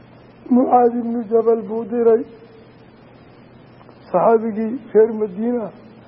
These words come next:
Ansaariga, aclamu lummati bilxalaali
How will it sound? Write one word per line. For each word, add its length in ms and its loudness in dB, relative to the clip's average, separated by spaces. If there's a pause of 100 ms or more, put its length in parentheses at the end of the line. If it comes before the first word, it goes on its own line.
(260)
Ansaariga, 680 -2 (1120)
aclamu 540 2
lummati 540 -2
bilxalaali 600 -2